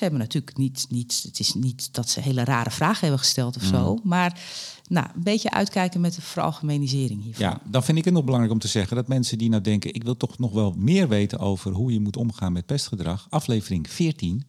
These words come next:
Speaker 2: en aflevering vijfentwintig van Werk Druk, Druk, Druk.
Speaker 1: Ja.
Speaker 2: Luister die terug.
Speaker 1: Ja, daar zit al heel veel in.
Speaker 2: Nee, want
Speaker 1: Dat
Speaker 2: we hebben het nu vooral natuurlijk over de onderzoeken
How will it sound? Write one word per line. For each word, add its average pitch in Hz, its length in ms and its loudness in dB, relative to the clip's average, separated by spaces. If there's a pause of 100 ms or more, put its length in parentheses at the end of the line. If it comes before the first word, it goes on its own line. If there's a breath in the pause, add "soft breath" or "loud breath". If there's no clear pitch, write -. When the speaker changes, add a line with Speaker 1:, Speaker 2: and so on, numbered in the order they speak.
Speaker 2:
en 185 140 -2
aflevering 120 460 0
vijfentwintig 120 580 0
van 104 200 0
Werk 131 280 0
Druk, 135 200 2
Druk, 85 220 -2
Druk. 202 300 2
Speaker 1:
Ja. 208 220 0 (260)
Speaker 2:
Luister 180 360 4
die 85 140 -2
terug. 247 400 2
Speaker 1:
Ja, 202 180 0 (140)
daar 175 260 -4
zit 139 220 -4
al 127 160 -4
heel 185 200 0
veel 120 200 -2
in. 147 140 0
Speaker 2:
Nee, - 20 2
want 269 100 -2 (120)
Speaker 1:
Dat - 0 -
Speaker 2:
we 202 100 2
hebben 165 240 6
het 143 80 -2
nu 147 100 4
vooral 131 180 2
natuurlijk 120 260 2
over 107 100 0
de - 140 2
onderzoeken 101 480 2